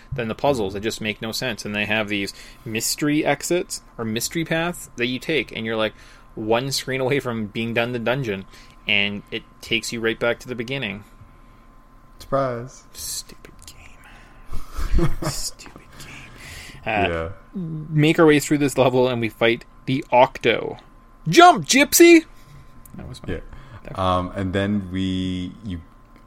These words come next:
Speaker 2: along the way, you actually collected some snowmen, and once he comes close, use one of your snowmen, and the snowman stops time?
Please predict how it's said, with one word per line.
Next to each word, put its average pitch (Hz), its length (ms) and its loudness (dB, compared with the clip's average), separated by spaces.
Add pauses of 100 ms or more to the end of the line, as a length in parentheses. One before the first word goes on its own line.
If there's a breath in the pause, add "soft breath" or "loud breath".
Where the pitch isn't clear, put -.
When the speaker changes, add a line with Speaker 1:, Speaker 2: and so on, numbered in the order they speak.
(120)
Speaker 2:
along 98 300 2
the 87 80 -2
way, 90 120 0
you 92 220 0
actually 87 280 -2
collected 85 580 -6
some 80 320 -6
snowmen, 110 640 -6 (720 soft breath)
and 85 520 -6
once 90 240 -4
he 82 80 -8
comes 87 260 -4
close, 123 360 -2
use 92 160 -2
one 92 120 -4
of 87 40 -4
your 85 80 -4
snowmen, 104 460 -4
and 85 160 -8
the 98 40 -12
snowman 104 600 -6
stops - 640 -6
time? 196 600 -6